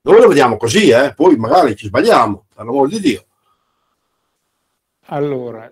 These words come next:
Speaker 2: torno a ribadire e a richiamare, eh, sul punto all'ordine del giorno. Noi oggi dobbiamo votare una delibera che prevede la convenzione fra i due comuni e la provincia,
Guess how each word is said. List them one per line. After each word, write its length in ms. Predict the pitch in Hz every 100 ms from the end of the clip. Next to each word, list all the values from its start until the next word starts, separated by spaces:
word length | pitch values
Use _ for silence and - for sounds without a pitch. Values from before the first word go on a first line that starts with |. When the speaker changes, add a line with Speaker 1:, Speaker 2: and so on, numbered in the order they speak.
| _
Speaker 2:
torno 300 | - 160 160
a 40 | 156
ribadire 840 | 143 139 135 160 180 170 143 -
e 320 | - 131 127 -
a 80 |
richiamare, 920 | 127 135 - 127 139 156 147 135 156 _
eh, 280 | 123 113 110
sul 520 | _ 135 117 117 113 107
punto 440 | 151 160 156 127
all'ordine 560 | 120 131 139 123 120 117
del 180 | 120 107
giorno. 400 | 110 107 107 113
Noi 240 | 139 143
oggi 280 | 160 151 135
dobbiamo 560 | 123 113 131 117 104 101
votare 960 | 117 - 151 165 165 156 _ _ _ -
una 280 | 156 139
delibera 540 | 117 131 165 185 170 147
che 120 | 139
prevede 580 | 127 139 139 135 113 107
la 140 | 123
convenzione 840 | 120 139 131 135 127 175 135 107 95
fra 180 | 117
i 100 | 113 -
due 220 | 160 156
comuni 540 | - 165 202 202 190
e 120 | 190 143
la 100 | 139
provincia, 680 | 151 160 196 196 - 175